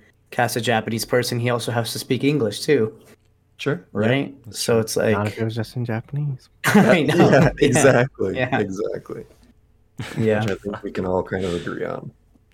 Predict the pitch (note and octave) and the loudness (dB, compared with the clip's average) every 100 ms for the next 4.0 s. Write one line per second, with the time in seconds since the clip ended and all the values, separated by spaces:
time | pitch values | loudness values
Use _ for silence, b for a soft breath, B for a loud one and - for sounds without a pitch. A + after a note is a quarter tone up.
0 | _ _ _ _ _ _ _ _ _ _ | _ _ _ _ _ _ _ _ _ _
1 | _ - G2+ F#2+ - _ - G#2+ G#2+ G2+ | _ -2 0 0 -4 _ -2 4 4 4
2 | F#2+ F#2+ F2+ - _ _ - _ _ _ | 0 -8 -10 -16 _ _ -20 _ _ _
3 | _ _ _ _ _ _ - C#3 E3 A2+ | _ _ _ _ _ _ -14 -8 -6 -6